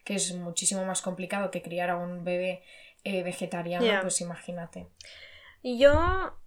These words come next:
Speaker 2: uy, yo sí que quiero ser madre, no sé cuándo, porque cada vez me da más pereza.
Speaker 1: <laughs>
Speaker 2: Y me lo he planteado muchas veces. Entonces he llegado a la conclusión, que a lo mejor luego cambia, eh, mi idea.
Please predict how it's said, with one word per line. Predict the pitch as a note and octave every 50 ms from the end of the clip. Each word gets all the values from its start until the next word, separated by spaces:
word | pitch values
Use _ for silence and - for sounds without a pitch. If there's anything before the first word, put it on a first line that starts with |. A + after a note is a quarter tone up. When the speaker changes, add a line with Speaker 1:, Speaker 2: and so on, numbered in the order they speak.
| - - -
Speaker 2:
uy, | A3+ G#3+ G#3 - _ - -
yo | A#3 B3 C#4 C4+
sí | - E4+
que | D#4+ D#4 C#4
quiero | C4 B3+ A#3
ser | A3 A#3 A3+
madre, | A3 A3 A3+ A#3+ B3+ C#4 D4
no | B3+ A3+ A3
sé | - A3
cuándo, | G#3+ A3 A3+ A#3+ B3 A3
porque | G3+ G3+ G3 F#3+
cada | - G#3 G#3 G#3+ A3
vez | A#3 A#3
me | A3 G#3
da | G3+ F#3+
más | F#3 F#3+ F#3
pereza. | - - G#3 G3 G#3 A3 G#3+ - - A3+ C4 E4+
Speaker 1:
<laughs> | C4+ G3+ - - - - - - - - - - - - - - - - - -
Speaker 2:
Y | - B3+
me | B3+ C#4+
lo | D4
he | C4+
planteado | C#4 C#4 C4 A#3+ B3 A#3+ B3+ C4+
muchas | C#4 C#4+ C4 A#3+ - G#3 G3+ G3 G3 F#3+
veces. | F#3+ F#3+ F#3 - - - - -
Entonces | A3+ A3+ A3 A#3 B3 B3 A#3+ B3+ A#3 A3+
he | B3
llegado | B3 C4+ D4 D#4 D#4
a | D4
la | C#4
conclusión, | C#4 C#4 C4 B3 B3+ B3+ B3 - C#4 C4+ C#4 C4+ C#4 C#4 - -
que | A3
a | G3
lo | F#3+
mejor | F#3 F#3 - - B3 C#4
luego | C4+ B3+ C4 B3+ B3+
cambia, | F3+ F#3+ F#3+ F#3 - -
eh, | - -
mi | G#3+ G3+
idea. | G3 - G3+ A3